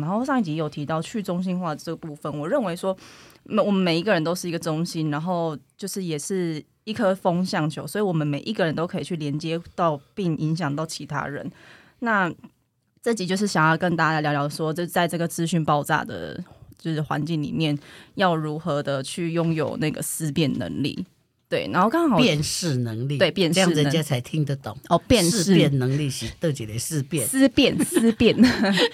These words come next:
Speaker 1: <laughs> 对啊，也是辨识能力。
Speaker 2: 嗯。
Speaker 1: 对啊，因为台湾刚好，因为台湾其实蛮缺，我认为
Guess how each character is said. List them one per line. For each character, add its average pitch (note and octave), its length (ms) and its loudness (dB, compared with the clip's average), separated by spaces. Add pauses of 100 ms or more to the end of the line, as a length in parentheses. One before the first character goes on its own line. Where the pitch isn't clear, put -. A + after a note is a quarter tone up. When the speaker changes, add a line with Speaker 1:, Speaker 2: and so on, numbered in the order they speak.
(140)
Speaker 1:
<laughs> - 680 -2
对 G#3 100 6
啊， F3+ 220 6
也 G3 100 4
是 A#3+ 140 -2
辨 G#3+ 260 2
识 F#3+ 200 0
能 D3 260 4
力。 D#3 240 -2
Speaker 2:
嗯。 C#3+ 100 -2 (300)
Speaker 1:
对 D#3 100 -4
啊， C#3 80 -2
因 G3+ 100 0
为 D4 120 6
台 A#3+ 240 4
湾 A3 200 4
刚 G#3 220 0
好， G3 260 0 (440)
因 C#4+ 80 0
为 E4+ 80 4
台 C#4+ 180 4
湾 B3+ 240 8
其 G3 240 0
实 F#3 300 2
蛮 F#3 320 2
缺， - 180 -8
我 F#3 160 4
认 B3+ 240 4
为 E3+ 260 0